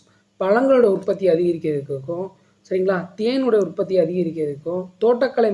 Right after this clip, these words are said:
மேம்பாடை வந்து கொண்டு வர்றதுக்கும் கொண்டு வரப்பட்டது தான் இந்த தங்க புரட்சி. சரிங்களா? இதனுடைய தந்தை, தங்க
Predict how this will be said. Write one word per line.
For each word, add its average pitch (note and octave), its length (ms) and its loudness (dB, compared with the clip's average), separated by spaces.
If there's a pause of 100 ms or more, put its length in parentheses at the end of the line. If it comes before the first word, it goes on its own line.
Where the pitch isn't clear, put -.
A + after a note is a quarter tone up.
மேம்பாடை F#3 380 -2 (100)
வந்து F#3 180 -6 (540)
கொண்டு F#3 180 0
வர்றதுக்கும் F3 560 0 (840)
கொண்டு G3+ 200 2
வரப்பட்டது F3 440 2 (140)
தான் D#4+ 120 0 (140)
இந்த G3 240 -2 (160)
தங்க G3+ 280 -2 (100)
புரட்சி. - 380 -4 (420)
சரிங்களா? F#3+ 300 -2 (140)
இதனுடைய A3 320 2 (100)
தந்தை, F#3 240 0 (200)
தங்க A3+ 260 2